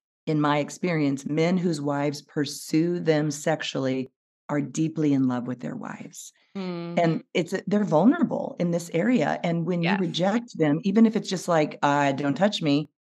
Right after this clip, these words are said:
Speaker 1: that makes them feel unloved. It makes them feel not treasured. In the same way, if they came home and said, "I've used all my words, don't talk to me." And for
Speaker 2: Right.
Speaker 1: two weeks, if every time they walked in the door, you're like, "I, hey, I wanna tell you about the day. I can't hear your voice. I don't talk to me. I've been on the phone all day.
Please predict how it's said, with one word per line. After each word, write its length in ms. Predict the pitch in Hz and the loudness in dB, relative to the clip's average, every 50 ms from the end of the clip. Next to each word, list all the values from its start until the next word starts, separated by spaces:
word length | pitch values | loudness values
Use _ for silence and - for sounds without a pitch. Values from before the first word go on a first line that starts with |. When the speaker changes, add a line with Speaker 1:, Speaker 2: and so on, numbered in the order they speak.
| _ _ - | _ _ -10
Speaker 1:
that 420 | - 139 151 170 185 220 220 - 208 | -2 2 4 4 6 4 4 4 4
makes 280 | 180 170 165 - - | 2 2 0 -4 -4
them 220 | 156 160 160 156 147 | -2 0 0 0 -2
feel 640 | - - - - 160 151 151 143 139 139 135 135 - - | -4 -6 -4 0 2 2 2 2 2 0 -2 -4 -4 -4
unloved. 720 | 143 135 135 131 131 135 131 135 135 139 143 143 147 - - - | -2 0 0 0 0 -2 -2 -4 -4 -4 -6 -8 -8 -10 -10 -8
It 100 | - - | -6 -4
makes 240 | - - - - - | -4 -6 -6 -6 -6
them 220 | 147 143 135 - - | -4 -4 -4 -6 -6
feel 340 | - 139 139 131 131 120 - _ _ _ _ _ - | -4 -2 -2 -2 -4 -6 -8 _ _ _ _ _ -6
not 200 | 156 143 127 - - | -4 -4 -4 -4 -4
treasured. 460 | - 143 139 127 - 147 147 143 - | -2 -2 0 0 0 0 -2 0 0
In 140 | 180 180 190 | 2 2 2
the 60 | 175 | 2
same 260 | - - 220 233 226 | 2 4 6 8 8
way, 100 | 202 175 165 | 8 6 4
if 100 | 160 - | 2 2
they 100 | 175 165 | 0 -2
came 240 | 170 - 180 175 165 | 0 -2 -2 -2 0
home 220 | 165 160 156 156 | 0 0 0 0
and 80 | 151 143 | 0 2
said, 100 | 151 139 | 2 4
"I've 140 | 139 139 151 | 4 4 4
used 200 | 180 202 190 214 | 4 4 6 6
all 80 | 202 | 6
my 120 | 208 208 202 | 6 6 4
words, 280 | 190 185 175 170 156 - | 4 2 2 0 -2 -2
don't 200 | 165 147 123 - | -4 -4 -4 -4
talk 200 | - 151 139 - | -8 -10 -8 -6
to 80 | - | -4
me." 220 | - - - - - _ _ _ _ _ _ _ _ - | -4 -2 -4 -6 -8 _ _ _ _ _ _ _ _ -2
And 120 | 180 175 185 | 2 2 4
for 60 | 196 | 2
Speaker 2:
Right. 80 | 165 - | 2 4
Speaker 1:
two 160 | - 214 214 | 6 8 8
weeks, 260 | 208 196 - - - | 8 6 4 2 -2
if 80 | 156 156 | -4 -2
every 140 | 147 160 180 | -2 -2 -2
time 220 | - - 202 190 196 | 0 2 2 4 4
they 80 | 190 | 4
walked 260 | 180 175 170 170 - | 6 6 6 6 4
in 60 | 202 190 | 4 2
the 80 | 185 | 2
door, 140 | 175 175 165 | 4 2 2
you're 100 | 156 160 | 4 4
like, 260 | 156 151 151 151 151 - | 4 4 4 2 0 -2
"I, 120 | - 175 - - | -4 -4 -4 -2
hey, 180 | 185 233 254 214 | 2 4 4 6
I 40 | |
wanna 200 | 196 196 190 185 | 6 6 4 4
tell 140 | 190 - 190 | 2 2 0
you 40 | 185 | 2
about 140 | 185 175 - | 2 0 0
the 40 | 175 | 2
day. 140 | 180 165 - - | 2 2 2 2
I 80 | 165 | 0
can't 280 | 165 - - 190 180 190 | -2 -2 -4 -4 -4 -2
hear 180 | 165 180 175 | -2 0 0
your 140 | 165 165 160 | 0 0 0
voice. 440 | 147 156 151 143 131 - - - - - | 0 2 2 2 0 0 -4 -8 -8 -6
I 40 | - | -4
don't 360 | 151 139 160 156 156 151 - - | 0 2 2 2 2 0 -2 -2
talk 260 | - 151 147 147 - | -2 -2 -2 -2 -4
to 80 | - | -4
me. 60 | 156 139 | -2 -2
I've 40 | 135 | 0
been 100 | 151 147 | 0 0
on 100 | 147 147 | 0 -2
the 60 | 143 | -2
phone 200 | - 156 147 143 | -2 -2 -2 -2
all 120 | 139 139 | -2 -2
day. 260 | 135 143 135 139 139 | -2 -2 -2 -2 -4